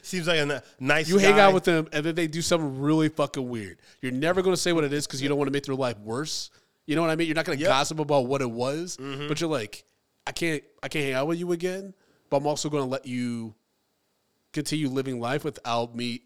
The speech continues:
Speaker 2: outing this crazy shit that you did."
Speaker 1: Mm-hmm.
Speaker 2: You
Speaker 1: Okay.
Speaker 2: know what I mean?
Speaker 1: Yeah. Yep.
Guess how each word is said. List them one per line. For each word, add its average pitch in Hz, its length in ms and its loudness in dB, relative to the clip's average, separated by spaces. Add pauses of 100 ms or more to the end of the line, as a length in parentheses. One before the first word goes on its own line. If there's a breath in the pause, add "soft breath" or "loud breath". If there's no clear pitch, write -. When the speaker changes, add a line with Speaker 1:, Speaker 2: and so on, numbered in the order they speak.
Speaker 2:
outing 110 440 -4
this 107 120 -10
crazy 104 360 -10
shit 98 240 -10
that 92 140 -20
you 98 60 -20
did." 92 200 -20
Speaker 1:
Mm-hmm. 120 280 -14 (300)
Speaker 2:
You 135 60 -6
Speaker 1:
Okay. 127 120 -2
Speaker 2:
know 139 80 2
what 131 80 2
I 120 80 -2
mean? 120 240 -8
Speaker 1:
Yeah. 139 140 -4 (380)
Yep. 135 220 -4